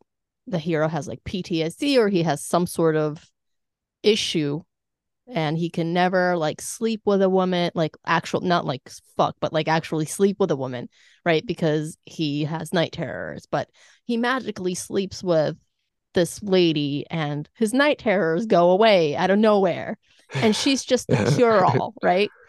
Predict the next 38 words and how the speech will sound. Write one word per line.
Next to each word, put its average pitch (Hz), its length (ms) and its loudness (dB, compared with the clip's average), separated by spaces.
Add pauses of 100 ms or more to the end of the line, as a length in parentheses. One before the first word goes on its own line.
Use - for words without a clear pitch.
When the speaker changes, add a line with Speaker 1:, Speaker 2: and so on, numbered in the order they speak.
(640)
Speaker 1:
A 208 80 0
lot 269 240 0
of 233 80 4
Speaker 2:
Mm-hmm. - 20 6
Speaker 1:
times 165 320 4
that - 180 -4
happens. - 640 -12 (880)
Um, 175 600 2 (960)
I 190 60 -8
think 269 220 -4
that 311 140 -4
happened 220 420 -2
in, 165 340 -4 (300)
I 202 80 0
mean, 170 220 -2 (120)
it 165 60 -6
happened 170 260 0
in 139 60 -4
a 147 60 -4
lot 135 180 0
of 90 40 -10
books, - 200 -10
but - 180 0 (640)
the 196 120 2
first - 360 -2
time 214 200 2
I 180 40 0
remember 170 460 0
kind 165 220 -4
of 151 160 -6
reading 160 400 0
it 131 220 -8 (360)
was 175 220 2
in 170 100 2
Fifty 170 240 -4
Shades 147 240 -4
of 143 60 -8
Grey, - 320 -10